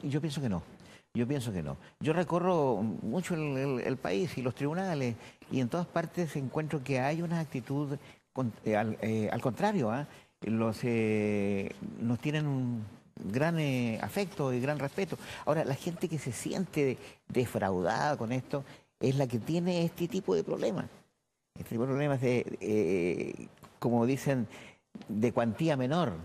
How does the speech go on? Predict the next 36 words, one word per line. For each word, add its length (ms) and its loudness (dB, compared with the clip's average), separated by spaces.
de 160 -2
cuantía 320 2
menor, 280 2
que 100 0
no 100 4
deja 240 4
de 100 2
ser 140 -2
un 80 0
problema 300 0
gravísimo 480 -2
para 160 -2
las 100 -6
personas, 420 -6
que 80 -6
le 120 -2
roben 240 -2
su, 280 -4
el 80 -6
balón 300 0
de 80 -2
gas, 460 -2
o 40 -8
que 60 -4
le, 160 -4
entonces, 440 -2
es, 100 -2
es 120 -2
un 120 -2
poco 360 0
grandilocuente 1080 2
el 100 0
Poder 260 0
Judicial, 500 0
pero 240 2
que, 600 2